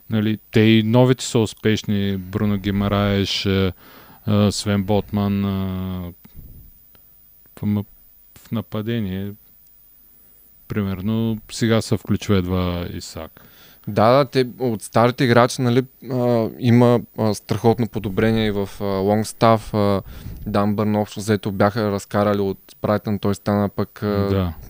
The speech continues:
Speaker 2: водеща
Speaker 1: Топ,
Speaker 2: фигура
Speaker 1: топ,
Speaker 2: в, а,
Speaker 1: топ бек.
Speaker 2: Нюкасъл. Да, <laughs> с този ръст. Но
Speaker 1: Но Трипиер
Speaker 2: проблема,
Speaker 1: като лидер.
Speaker 2: примерно, в този момент е, че имат един, а,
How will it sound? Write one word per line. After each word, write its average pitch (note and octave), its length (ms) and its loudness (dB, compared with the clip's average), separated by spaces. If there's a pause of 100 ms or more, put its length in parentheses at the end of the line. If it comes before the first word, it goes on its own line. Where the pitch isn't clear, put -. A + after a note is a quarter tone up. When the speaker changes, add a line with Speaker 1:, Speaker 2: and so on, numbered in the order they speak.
(160)
Speaker 2:
водеща G2+ 380 -2
Speaker 1:
Топ, G2+ 120 4
Speaker 2:
фигура G2+ 300 -2
Speaker 1:
топ, G#2 160 4
Speaker 2:
в, - 100 -16 (260)
а, F#2 40 -8
Speaker 1:
топ G#2+ 160 0
бек. G2 240 -2
Speaker 2:
Нюкасъл. G2 600 -4 (400)
Да, F#2 240 -8
<laughs> - 600 -8
с - 120 -20
този G2+ 320 0
ръст. - 280 -4 (760)
Но A2 540 0 (1700)
Speaker 1:
Но A2+ 200 4
Трипиер C#3+ 440 4
Speaker 2:
проблема, D3 280 6
Speaker 1:
като D#3+ 80 4
лидер. A#2+ 100 4
Speaker 2:
примерно, D#3+ 380 6
в - 60 -14
този D3+ 280 6
момент C#3+ 440 4
е, E3 120 2 (420)
че - 120 0
имат D#3 300 4
един, C#3 380 4
а, A#2 320 2